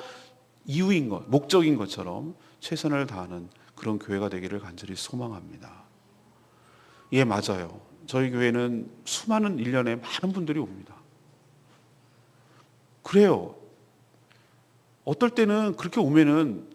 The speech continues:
아, 막 그 문단속도 신경이 쓰이지, 또 뭐 어질고 가는 건 아닌지, 망가뜨리지는 않는지, 뭐 그런 거 신경 쓰이는 건 사실입니다. 그거 없다고 부정 안 합니다. 또 이불도 또 하면은 빨래는 잘 했고 가는지, 청소는 잘 하는지,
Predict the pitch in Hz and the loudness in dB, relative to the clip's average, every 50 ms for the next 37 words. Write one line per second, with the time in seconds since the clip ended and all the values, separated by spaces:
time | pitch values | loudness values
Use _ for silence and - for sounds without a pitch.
0 | - - - - - - - - - - - - - 131 131 131 131 127 - - | -20 -20 -20 -20 -20 -14 -10 -8 -6 -6 -6 -8 -4 2 4 4 4 4 0 -6
1 | - 135 135 120 110 127 135 147 143 139 131 135 - - 139 135 - 165 156 147 | -4 -4 -2 0 0 2 4 6 4 4 2 -2 -4 -4 -4 -4 -2 -2 0 0
2 | 147 143 143 139 143 - 151 147 139 135 117 - 123 123 127 127 127 131 135 151 | 2 2 2 0 -2 -4 -6 -6 -6 -6 -8 -10 -8 -8 -6 -6 -6 -8 -8 -10
3 | 156 147 - - _ _ _ _ _ _ _ _ - - - - - _ _ - | -14 -18 -20 -20 _ _ _ _ _ _ _ _ -20 -20 -20 -20 -20 _ _ -2
4 | 165 147 147 151 147 135 131 143 147 147 139 131 - - 127 120 131 131 139 135 | 0 2 4 2 2 2 2 2 2 2 2 0 -2 -4 -4 -2 0 0 0 0
5 | 147 139 131 131 127 127 127 135 139 139 107 110 117 123 123 123 - 127 113 - | 2 0 2 0 0 0 0 0 0 0 0 -2 -2 -2 -2 -4 -4 -6 -8 -6
6 | - 117 123 139 139 139 - 139 135 131 143 143 139 127 120 127 127 127 131 - | -6 2 2 2 2 2 -2 -4 -2 0 0 0 0 0 -2 -4 -6 -6 -8 -8
7 | 127 131 131 135 139 165 - - 202 226 247 240 - - 320 302 320 320 320 302 | -8 -8 -8 -6 -6 -8 -4 -2 0 0 2 2 2 2 4 2 2 4 2 2
8 | 277 277 294 - 285 269 - - 339 294 208 135 104 104 - - - 185 208 202 | 2 2 0 -2 -2 -4 -2 2 2 4 4 2 0 -2 -2 -2 -2 2 2 2
9 | - - 113 131 - - - 233 247 269 190 - - 139 156 156 131 107 98 98 | 4 4 2 0 4 8 8 8 8 8 2 0 -2 -2 0 0 0 0 -2 -6
10 | 92 90 87 - - - _ _ - - - - - - - - 156 135 127 139 | -10 -12 -16 -18 -20 -20 _ _ -20 -20 -20 -20 -20 -20 -4 -2 0 2 2 2
11 | 139 143 143 135 143 147 143 151 147 139 156 147 143 139 139 139 143 143 139 - | 2 2 2 4 4 2 2 2 0 0 0 0 2 2 0 0 -2 -4 -6 -4
12 | 165 160 156 147 139 135 - - 135 147 135 - - 139 139 131 131 127 127 123 | 0 2 4 4 4 2 -2 -4 -4 -4 -4 -4 -2 0 0 0 0 -2 -4 -6
13 | 131 135 - - 170 165 156 151 143 143 147 147 139 135 139 135 139 127 127 120 | -8 -8 -6 -2 -2 0 0 0 0 -2 -2 -2 -2 -2 -2 -2 -2 -4 -6 -8
14 | - - 131 131 135 139 | -8 -6 -4 -4 -4 -6